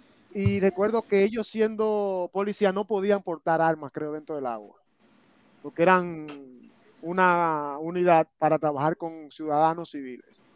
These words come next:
fue hecha. Entonces ellos no podían portar armas dentro del agua. Entonces eso sucedió. Eso. Y estuve en Andrés Boca Chica, eso fue en el año noventa y seis. Y ahí estuvimos. Ahí. Después de ahí, hubo un año que me mandaron a La Caleta.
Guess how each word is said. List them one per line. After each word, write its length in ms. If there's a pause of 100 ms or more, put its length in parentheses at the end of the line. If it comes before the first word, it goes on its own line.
(260)
fue 280
hecha. 240
Entonces 320
ellos 120
no 60
podían 260
portar 380
armas 400 (340)
dentro 300
del 160
agua. 320 (800)
Entonces 320
eso 120
sucedió. 580 (440)
Eso. 380
Y 160
estuve 380
en 80
Andrés 280
Boca 220
Chica, 240
eso 100
fue 140
en 80
el 40
año 180
noventa 340
y 40
seis. 540 (1080)
Y 60
ahí 180 (140)
estuvimos. 1000 (180)
Ahí. 340
Después 340
de 100
ahí, 360 (400)
hubo 200
un 160
año 580
que 100
me 100
mandaron 460
a 80
La 180
Caleta. 640